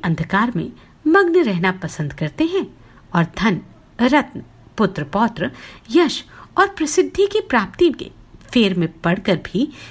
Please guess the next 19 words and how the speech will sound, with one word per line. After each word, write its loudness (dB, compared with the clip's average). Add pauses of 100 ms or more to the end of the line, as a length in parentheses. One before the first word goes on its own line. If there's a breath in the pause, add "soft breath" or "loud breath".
(180 loud breath)
यह 6
समझते -2
हैं 0 (340 loud breath)
कि 4
वे 2
महान 2
पंडित -4
हैं, -14 (960 loud breath)
वे 4
नाना 2
प्रकार 2
के 0
तृष्णा 0
रूपी 0
तरंगों 0
से -6 (380 loud breath)
धक्के -2
खाते -4
हुए -12